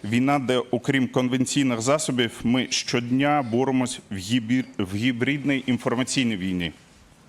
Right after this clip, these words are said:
Це перша війна такого масштабу зі швидкістю оприлюднення інформації в декілька хвилин.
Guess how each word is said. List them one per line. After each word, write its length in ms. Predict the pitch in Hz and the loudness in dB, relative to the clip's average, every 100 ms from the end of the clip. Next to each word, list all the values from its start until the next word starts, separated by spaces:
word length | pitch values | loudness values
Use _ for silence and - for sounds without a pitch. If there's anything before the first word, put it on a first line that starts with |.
| - - - - - - - | -20 -20 -20 -20 -20 -20 -6
Це 120 | - | -2
перша 320 | - 247 - | 2 2 2
війна 300 | 175 160 139 | 2 2 2
такого 320 | 135 135 139 127 | 0 0 0 2
масштабу 520 | 123 - 143 147 139 | 0 2 0 2 0
зі 140 | 110 | 0
швидкістю 880 | - - 131 - 135 - - 135 123 - - - - - | 0 0 -2 0 -4 -4 -2 0 0 -6 -20 -20 -8 -4
оприлюднення 960 | 113 - 131 151 156 127 135 131 127 | 0 0 2 2 0 0 2 2 2
інформації 840 | 113 110 117 123 143 139 143 139 123 - | 0 0 0 2 2 0 0 0 0 -6
в 100 | 98 | -8
декілька 480 | 98 110 - 127 127 | -2 -2 0 0 -2
хвилин. 460 | - 113 110 101 | -2 0 2 0